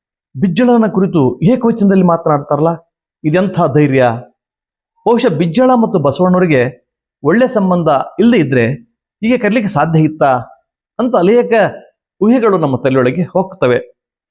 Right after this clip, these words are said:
ಆತ ಬಸವಣ್ಣವ್ರು ಬರೆದಂಥ ಒಂದು ವಚನ, "ಭವಿ ಬಿಜ್ಜಳನ ಗದ್ದುಗೆ ಕೆಳಗೆ ಕುಳ್ಳಿರ್ದು,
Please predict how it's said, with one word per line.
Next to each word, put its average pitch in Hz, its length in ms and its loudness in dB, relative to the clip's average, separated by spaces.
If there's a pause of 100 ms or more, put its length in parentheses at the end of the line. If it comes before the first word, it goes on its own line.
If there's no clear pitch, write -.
(680)
ಆತ 190 220 -2 (400)
ಬಸವಣ್ಣವ್ರು 208 420 0
ಬರೆದಂಥ 180 280 0
ಒಂದು 135 180 0
ವಚನ, 160 200 -2 (840)
"ಭವಿ 208 200 2
ಬಿಜ್ಜಳನ 165 640 0
ಗದ್ದುಗೆ 170 640 0
ಕೆಳಗೆ 160 300 0
ಕುಳ್ಳಿರ್ದು, 151 840 -2